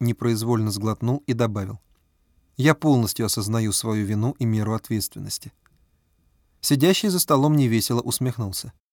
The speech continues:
"Ваш предшественник, помнится, был несколько обстоятельней в объяснениях. Однажды он так убедительно доказывал, что найти и взять человека, где бы он ни находился, лишь вопрос времени, что я ему почти поверил.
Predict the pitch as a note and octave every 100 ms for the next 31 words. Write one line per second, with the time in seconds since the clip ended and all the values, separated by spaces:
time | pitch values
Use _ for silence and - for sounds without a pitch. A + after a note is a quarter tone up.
0 | _ _ _ _ _ - A#2+ D3 - C3+
1 | B2+ - D3 - C3 C3 - C#3 C3+ C3
2 | - B2+ B2 B2+ B2+ - A#2+ - B2+ -
3 | - C3 D3 F3 A2 G#2 G2+ G2+ G#2+ -
4 | A2+ F#2+ F#2 _ _ _ _ _ _ _
5 | _ _ _ - B2+ B2+ B2 B2 A#2+ B2
6 | - - A#2+ A#2+ A#2+ A#2+ A2+ A2 A2 -
7 | A2+ G#2+ A2 - - A#2 A2+ - A#2+ G#2+
8 | A#2 - B2+ A#2 A2 A2 A#2+ - _ _
9 | - A2+ A2+ A#2+ A2+ A2 G#2+ G#2+ - A2+
10 | C3+ C3 C#3 C#3 _ _ B2 B2 A#2+ B2+
11 | A2 C#3 D#3+ F#3+ E3+ G#2 F#2 - - -
12 | A#2+ A2+ A2+ - F3 - - C3+ C3+ G2
13 | F#2